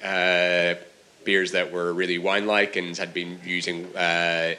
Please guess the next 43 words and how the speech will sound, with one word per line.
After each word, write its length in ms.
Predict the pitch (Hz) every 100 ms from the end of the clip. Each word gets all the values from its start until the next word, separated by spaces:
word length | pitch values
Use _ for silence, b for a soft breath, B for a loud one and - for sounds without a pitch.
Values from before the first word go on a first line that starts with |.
| - b b b b - - - - - -
like, 180 | 98 -
funky 300 | - 107 107
kind 120 | 104
of 60 | 104
flavors 340 | 147 151 143
and 60 | 117
trying 140 | 117
to 60 | 104 104 113
mimic 280 | 117 117
them 140 | 123 117
and 160 | 101 - - - -
presenting 400 | 110 113 113 110
them 140 | 107
to 100 | 107
winemakers. 680 | 104 120 139 117 110 95 95
And, 260 | 92 92
uh, 200 | 92 90 90
what 180 | 110
we 100 | 104
got 420 | 92 110 113 117 -
<laughs> 140 | -
from 280 | 123 110 110
them 160 | 107 104
was, 280 | 101 92 - B B B - - _ - -
"I 60 | 101
just 160 | 101
want, 140 | 101 85
like, 100 | 87
a 60 |
lager. 420 | 82 78 78 80 80 - - _ _ -
Like, 180 | 98 92 -
I 80 | 98
just 160 | 95 -
want 180 | 95 87
a 60 | 85
beer." 280 | 85 85 87
Like, 300 | 85 82 -
and 80 | 95
then 120 | 98
telling 260 | 123 117
me, 60 | 113
it's 180 | 90 -
like, 140 | -